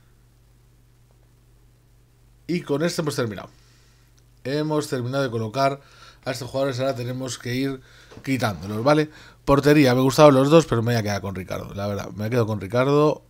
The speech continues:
A Nacho le quito y a Ricardo le dejo, que igual que la primera jornada estuvo a un nivel brutal, brutal. Y en defensa, aunque es complicado, yo creo que Monjil se tiene que quedar...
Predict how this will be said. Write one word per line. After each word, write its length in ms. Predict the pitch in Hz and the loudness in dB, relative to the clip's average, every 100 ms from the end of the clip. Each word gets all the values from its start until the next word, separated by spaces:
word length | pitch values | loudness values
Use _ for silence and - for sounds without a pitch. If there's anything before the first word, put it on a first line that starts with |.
| _ - | _ -8
A 140 | 107 | -4
Nacho 460 | 110 120 113 - 104 | 0 0 0 -4 -4
le 140 | 104 | -4
quito 360 | 120 127 139 127 | -4 -4 0 0
y 60 | |
a 60 | 107 | 0
Ricardo 420 | 98 95 113 107 | -4 -6 -4 -4
le 80 | 104 | -2
dejo, 480 | 127 127 139 139 139 - - - - - | -2 0 0 -2 -4 -16 -20 -20 -20 -8
que 120 | 117 | -4
igual 240 | 110 123 | 0 0
que 80 | 120 | 0
la 100 | 117 | -2
primera 240 | 107 110 107 | -4 -6 -6
jornada 380 | 110 104 127 | -6 -2 -2
estuvo 300 | 120 - 113 | -2 -4 -4
a 20 | 107 | -4
un 120 | 104 | -4
nivel 440 | 104 123 147 143 | -4 0 0 0
brutal, 840 | 110 107 107 107 92 117 107 95 92 | -4 -6 -6 -6 -4 -4 -4 -6 -10
brutal. 960 | 85 107 107 101 - 123 104 95 90 _ - - - - - - | -8 -6 -4 -6 -2 -2 -2 -6 -12 _ -20 -20 -20 -20 -20 -12
Y 200 | 143 175 | 0 2
en 120 | 170 | 2
defensa, 580 | 135 120 175 175 - 123 | 0 0 2 2 2 0
aunque 200 | 113 147 | 0 -2
es 100 | 156 | 0
complicado, 800 | 151 135 113 104 107 147 123 113 | 0 0 -2 -4 2 4 4 2
yo 120 | 117 | 0
creo 120 | 127 | 0
que 80 | 127 | 0
Monjil 480 | 113 107 - - 135 | -2 -4 -4 -2 -2
se 100 | 120 | -2
tiene 200 | 113 127 | -2 -2
que 120 | 120 | -2
quedar... 380 | 110 120 127 | 0 0 0